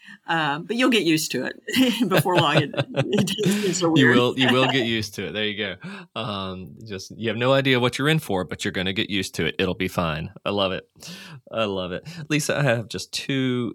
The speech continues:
Speaker 2: last questions for you. And the first one is, is real easy. Um, where can people find out more about your work, whether it's with the tours and the haunted history or whether it's the, the books and the publications? Where is the best place for people to find you?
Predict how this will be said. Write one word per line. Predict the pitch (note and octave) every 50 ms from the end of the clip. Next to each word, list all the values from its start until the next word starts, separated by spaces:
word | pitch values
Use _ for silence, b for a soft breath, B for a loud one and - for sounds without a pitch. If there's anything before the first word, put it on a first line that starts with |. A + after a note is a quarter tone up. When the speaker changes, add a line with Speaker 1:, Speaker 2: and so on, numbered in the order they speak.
| _ -
Speaker 2:
last | G2+ G#2 G2 F#2+ - -
questions | - G2+ F#2+ F#2 - - F#2+ F2+ F2+ -
for | - - G#2+ G2 F#2+
you. | F2+ F#2 F#2 -
And | - F2
the | -
first | - C#3+ C#3+ C3+ - -
one | A2+ G2+ G2 F#2+
is, | F#2 F#2 F#2 - - -
is | - F#2+ F#2+
real | G2+ G#2 A2 A2 E2
easy. | - F#2 F#2+ G2 F#2+ G2+ F#2+ F#2 F#2+ E2 - -
Um, | F2+ F#2 F2 D#2+ E2 F#2+ - - _ _ _ _ _ _ _ -
where | C#3 D3+ E3 F3+ F3 E3 D#3 C#3+ C3 G2+ - - _ _ _ _ _ _ - -
can | - A#2 G#2+
people | - G#2 F#2 - F2
find | - F#2 F2+ F2+ F2
out | F2 E2+ E2+ E2 - -
more | F#2 F2+ F2 E2 E2 F2 -
about | - F#2 - E2+ E2+ F2 E2+ F2+ - -
your | - F2+ F2+ F2
work, | E2+ F2 E2+ - - -
whether | - D#2+ - -
it's | G2+ - -
with | F#2
the | - G#2
tours | - - - D#3+ D3+ C#3+ B2 G#2 -
and | F#2+ F2+
the | E2+ F2+
haunted | G2+ F2+ F2 E2+ -
history | C3 B2+ - - A2+ A2 G#2 G2
or | F#2+ F#2 F#2
whether | F2 F2+ F2+ F2 F2 F2 F2+
it's | F#2 - - - -
the, | F#2 F2 E2+ F2 E2+ - -
the | - E2+
books | F#2+ F#2+ - - - -
and | E2+ E2 E2 D#2+ D#2 D#2+
the | D#2 D#2+ D#2+
publications? | - - F2 - D#2+ - D#2 D2+ - - - - G2 -
Where | - - A#2 A2+ G#2+ G#2
is | F#2 -
the | -
best | - F2+ F#2 -
place | - F2+ D#2+ -
for | - D2+
people | - - C#2 - -
to | -
find | - - - - - -
you? | -